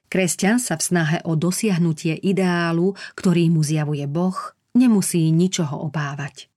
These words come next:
Kristova milosť a moc na dosiahnutie mravnej a duchovnej dokonalosti je prisľúbená všetkým. Ježiš je zdroj sily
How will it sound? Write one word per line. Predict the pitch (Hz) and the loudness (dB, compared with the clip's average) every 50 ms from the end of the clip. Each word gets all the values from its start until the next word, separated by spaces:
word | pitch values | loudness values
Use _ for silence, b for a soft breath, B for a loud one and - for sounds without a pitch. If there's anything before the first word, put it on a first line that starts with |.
| _ _ _ _ _ _ _ _ _ B B B B B B B B B B - | _ _ _ _ _ _ _ _ _ B B B B B B B B B B -2
Kristova | - 233 277 311 - - 320 240 202 175 170 | -2 0 0 0 0 0 2 2 4 4 4
milosť | 165 180 233 262 233 180 160 - - - - | 4 4 2 2 2 0 0 -2 -6 -6 -2
a | 165 160 | 0 2
moc | 156 151 165 202 208 196 | 2 2 2 2 2 2
na | 190 170 151 | 2 2 2
dosiahnutie | 143 139 160 165 - - 202 185 160 180 170 156 - - 156 156 | 0 0 -2 -2 0 0 0 2 2 2 0 0 0 -2 0 0
mravnej | 151 147 151 160 180 180 196 202 190 185 180 175 165 | 2 0 0 0 0 0 0 2 2 2 2 2 0
a | - - 160 | -2 -4 -4
duchovnej | 160 151 151 180 180 - 214 185 170 160 156 147 147 | -2 0 0 0 0 0 -2 0 0 2 0 0 0
dokonalosti | 156 185 190 - 240 208 175 160 160 165 160 - - 208 214 B B B B B B B _ | -2 -2 -2 0 0 2 2 2 0 -2 -4 -4 -4 -4 -4 B B B B B B B _
je | - 247 247 | 2 2 2
prisľúbená | 247 - - 247 247 - - 220 220 208 185 185 180 175 170 165 156 | 0 0 -2 -2 -2 0 0 0 2 2 4 4 4 4 4 2 0
všetkým. | 151 - - - 165 151 - - - 147 156 156 147 135 135 131 _ _ _ _ _ _ _ _ B B B B B B B B - | 0 -2 -2 -4 -4 -6 -6 -10 -10 -8 -8 -6 -6 -8 -8 -10 _ _ _ _ _ _ _ _ B B B B B B B B 0
Ježiš | 180 180 180 180 160 170 190 202 - - - - - | 2 2 2 2 2 0 0 0 -2 -4 -4 0 2
je | 180 170 160 | 2 2 2
zdroj | 139 143 151 156 143 143 | 0 -2 -2 -4 -2 -2
sily | 139 - - 185 185 196 202 202 190 - | -4 -2 0 0 0 0 0 -2 -4 -8